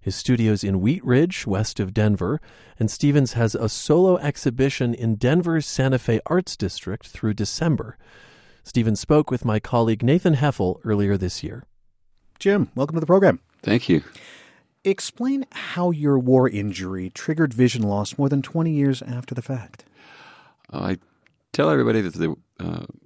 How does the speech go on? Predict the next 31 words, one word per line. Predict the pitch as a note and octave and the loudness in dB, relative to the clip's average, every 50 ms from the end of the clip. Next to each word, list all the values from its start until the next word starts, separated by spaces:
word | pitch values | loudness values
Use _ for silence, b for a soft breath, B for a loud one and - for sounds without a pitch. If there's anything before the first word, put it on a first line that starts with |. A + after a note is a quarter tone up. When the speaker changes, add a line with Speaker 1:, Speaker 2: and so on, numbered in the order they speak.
| _ - | _ -6
Speaker 3:
Army | - A#2 D3+ D3+ | -2 0 0 0
taught | C#3 C3 B2+ - | 0 -2 -2 -2
me | G#2 A2 | -2 -4
everything | A2 A2+ A2 G2 F#2+ | -4 -4 -4 -6 -6
except | F#2 - - - G#2 - G#2+ | -6 -8 -6 -6 -6 -6 -6
how | G#2+ G2+ | -8 -8
to | - | -10
duck. | - - - G2+ G#2+ - - _ - | -10 -10 -6 -6 -6 -6 -8 _ -16
Either | - - E2+ F2+ F#2+ | -10 -8 -6 -6 -4
that | F#2+ F#2+ | -4 -4
or | E2+ | -4
I | D2+ D2+ | -6 -6
slept | - - - F2+ F#2 - | -6 -4 -2 -2 -2 -2
through | - - - - | -4 -10 -8 -8
that | - - - - | -8 -8 -10 -10
class. | - - C2 C2+ D2+ F2+ - - - - _ _ _ _ _ - | -8 -6 -6 -6 -8 -8 -10 -14 -18 -18 _ _ _ _ _ -10
Uh, | E2+ F2 E2+ E2 D#2 - - - - - - - - - | -8 -6 -6 -6 -6 -8 -10 -12 -14 -18 -20 -20 -18 -8
the | - F#2 F2+ - | -4 -4 -4 0
bullet | A#2 B2 D3+ - - | 2 2 0 2 0
fragment | - F#2+ F2 E2+ E2 - - | -2 -2 -2 -2 -4 -4 -6
in | - | -6
my | E2 E2 | -6 -6
head, | D#2+ F2+ - E2 E3 D3+ - - | -6 -6 -6 -6 -6 -6 -6 -6
uh, | D2 D2+ A#1+ A#1 - - - - _ _ _ _ _ _ - | -6 -6 -6 -6 -8 -10 -12 -18 _ _ _ _ _ _ -12
combined | - E2 E2 E2 F2 F2+ E2+ | -6 -4 -2 -2 0 -2 -2
with | D#2+ | -2
a | D#2+ - | -2 -2
migraine | - D#2+ F2 F2 F2 E2 D#2+ E2+ E2 | -4 -4 -4 -4 -4 -4 -4 -2 -4
and | C#2+ C2+ D2 | -4 -2 0
moved | E2 G#2 A2+ F2 - - - - - | 0 2 2 2 0 -2 -6 -8 -6
and | C#2 C#2 | -6 -8